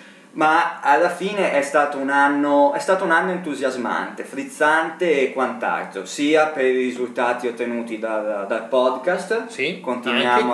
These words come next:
Speaker 2: come
Speaker 1: vedere
Speaker 2: statistiche sempre meglio.
Speaker 1: la conferenza di Bologna che ha raggiunto un numero molto significativo di download, sedicimila download,
Speaker 2: Ah,
Speaker 1: che
Speaker 2: cavolo.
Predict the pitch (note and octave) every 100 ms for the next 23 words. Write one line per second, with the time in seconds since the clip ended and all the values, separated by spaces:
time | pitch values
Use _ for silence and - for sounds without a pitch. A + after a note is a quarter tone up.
0 | A#2+ B2 B2 A#2+ A#2+ A2+ - C3 - B2
1 | B2+ A2+ C3 A#2 C3 B2 A#2 B2 F#3 -
2 | - - C3+ E3 D3 D3+ D3 C#3+ C3+ C#3
3 | C3+ C3+ C#3 C3+ B2+ A#2+ B2+ B2 B2 A#2
4 | C3 B2+ B2 A#2+ A#2 A2+ A2+ A2 G#2+ G2+
5 | F#2 F#2 - - - - C#3+ C#3 D3 D3
6 | C#3 C3+ C#3 D#3 D3+ C#3+ A#2 C3+ C3+ B2+
7 | B2+ B2 C3 B2 A#2+ A#2 A#2 B2 C3 C#3
8 | D3+ F3 F3+ A#3+ B3 - - - - D3
9 | C3+ B2+ C3 B2+ B2 A#2 A#2 B2+ C3+ E3
10 | G3+ F#3+ B3+ - - - - - E3 C#3+
11 | - - -